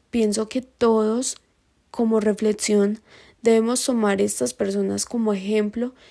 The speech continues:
y hacer valer nuestros derechos y hacer valer, eh, los derechos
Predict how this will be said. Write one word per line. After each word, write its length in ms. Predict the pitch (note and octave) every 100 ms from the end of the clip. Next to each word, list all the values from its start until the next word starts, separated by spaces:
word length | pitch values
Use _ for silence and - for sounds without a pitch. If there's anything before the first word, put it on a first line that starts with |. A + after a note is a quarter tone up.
| _
y 80 | -
hacer 320 | A3 A3 A3
valer 340 | G#3+ A3 B3 B3
nuestros 420 | B3+ - G#3 F#3
derechos 580 | F#3+ G3+ G#3 - - - - - _
y 220 | - A#3
hacer 360 | A3 G#3+ A#3+ C4
valer, 540 | B3 G#3+ G3+ G3 A3 - _ _ _
eh, 240 | - A3+ A3
los 160 | A#3 A#3
derechos 560 | B3 A#3+ G#3 A#3 A#3+